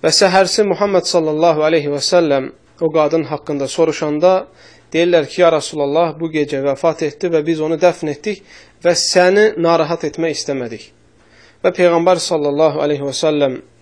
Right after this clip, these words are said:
həmin qadının qəbrinin harda olduğunu öyrənir və gedir ona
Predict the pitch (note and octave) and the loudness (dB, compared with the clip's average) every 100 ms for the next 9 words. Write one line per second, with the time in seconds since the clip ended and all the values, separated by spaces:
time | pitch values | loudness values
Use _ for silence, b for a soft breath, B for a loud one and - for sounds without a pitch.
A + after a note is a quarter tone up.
0 | - C#3+ D#3+ D#3 D3+ C#3 C#3 C3 C3+ D3 | -14 -4 -2 0 0 0 -2 -6 -6 -4
1 | C#3+ C#3+ C#3 C#3 B2 C#3+ D3+ D3+ D3 C#3+ | -2 -4 -4 -6 -4 -2 0 0 0 -2
2 | C#3 C#3 D3 D#3 D#3+ D#3 D#3 F#3 G3 - | -4 -6 -6 0 2 2 2 0 -2 -10
3 | b b b b b b E3+ E3 F3 F3 | b b b b b b 0 4 2 4
4 | G3 - E3 F#3+ | 2 2 2 2